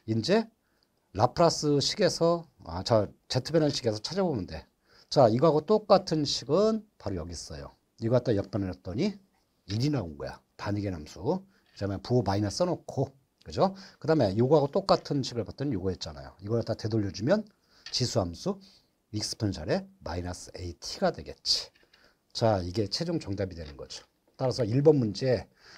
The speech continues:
최종 정답은, 아, 일 번이었네. 그죠? 예. 따라서 이 문제 풀면서, 아, 요거는 단위함수 요게 될 테고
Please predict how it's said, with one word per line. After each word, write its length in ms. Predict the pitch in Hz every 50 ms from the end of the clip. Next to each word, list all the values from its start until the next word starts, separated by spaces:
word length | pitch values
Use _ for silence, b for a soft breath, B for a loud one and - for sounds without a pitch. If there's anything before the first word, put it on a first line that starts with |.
| B B B
최종 320 | - - 175 175 185 175 160
정답은, 600 | - 95 87 80 78 80 104 - 220 220 208 - _ _ -
아, 300 | 71 73 71 71 64 - 95
일 160 | 104 110 120
번이었네. 540 | 127 143 139 113 95 78 69 67 67 - - -
그죠? 320 | - 90 123 180 190 - _ -
예. 240 | 71 65 64 - - _ _ _ _
따라서 340 | - 92 90 92 - 151 127
이 200 | 104 113 131 143
문제 300 | 110 - 107 101 107 110
풀면서, 760 | - - - 220 220 208 190 143 117 - - 120 160 - - B B B B B B B B
아, 460 | 107 110 120 127 127 123 117 104 98 92
요거는 840 | 107 113 104 104 117 113 110 143 185 208 214 214 214 220 208 208 b b b b b b b _ -
단위함수 760 | - 120 123 131 127 120 117 113 - - 143 151 156 151 120 -
요게 200 | 104 95 107 90
될 120 | 92 85
테고 400 | - - - 76 73 - -